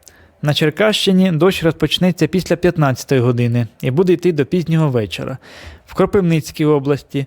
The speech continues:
дощ розпочнеться після вісімнадцятої години і буде йти місцями і вночі. На Полтавщині опади очікуються вже після дев'ятнадцятої години і місцями дощ буде йти до четвертої години ночі. І на заході Дніпропетровської області,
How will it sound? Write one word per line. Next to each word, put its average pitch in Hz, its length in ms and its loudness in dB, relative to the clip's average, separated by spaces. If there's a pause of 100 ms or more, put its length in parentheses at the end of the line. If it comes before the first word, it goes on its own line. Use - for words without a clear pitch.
(120)
дощ 165 360 0
розпочнеться 160 640 -2
після 175 320 -2
вісімнадцятої 143 760 0
години 123 440 0 (360)
і 127 100 -6
буде 185 260 2
йти 170 240 0
місцями 156 480 0
і 156 100 -2
вночі. 135 440 -2 (640)
На 147 140 0
Полтавщині 185 760 0
опади 180 440 2
очікуються 160 640 0
вже 143 200 2
після 185 300 -2
дев'ятнадцятої 143 720 0
години 180 440 2 (220)
і 214 100 -2
місцями 185 480 2
дощ 151 240 2
буде 139 240 0
йти 143 200 0
до 151 180 0
четвертої 147 580 -4
години 131 280 0
ночі. 107 420 -6 (1000)
І 208 80 2
на 214 160 4
заході 156 400 0
Дніпропетровської 151 840 0
області, 175 560 0